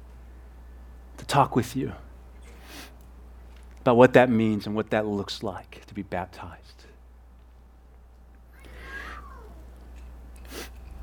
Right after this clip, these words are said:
Church, be praying. As I prepare to, to go to Nepal, I'm gonna keep talking about Nepal. We, we, I was talking to a pastor who's been there several times, and he said,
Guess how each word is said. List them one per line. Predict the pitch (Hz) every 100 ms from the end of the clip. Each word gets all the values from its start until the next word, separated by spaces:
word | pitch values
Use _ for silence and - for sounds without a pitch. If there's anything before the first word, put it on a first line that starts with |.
| -
Church, | - 143
be | - 180
praying. | - 135 117 120 127 - - - - -
As | 131
I | 147
prepare | - - - - - 156
to, | 151
to | 151 139 143
go | 151
to | 151
Nepal, | 147 - 151 156 160
I'm | 139
gonna | 131
keep | - 160
talking | - 160 160 156
about | 147 156 - - -
Nepal. | 147 139 160 156 160 147
We, | 156 156 - - -
we, | 151 165 160 - - - - - - - - - -
I | 151
was | 151 -
talking | 175 156
to | 165
a | 156
pastor | - 165 170 - 151
who's | 143
been | 160 156
there | 139
several | - 160 160 160
times, | - 139 127 110
and | 120
he | 117
said, | 151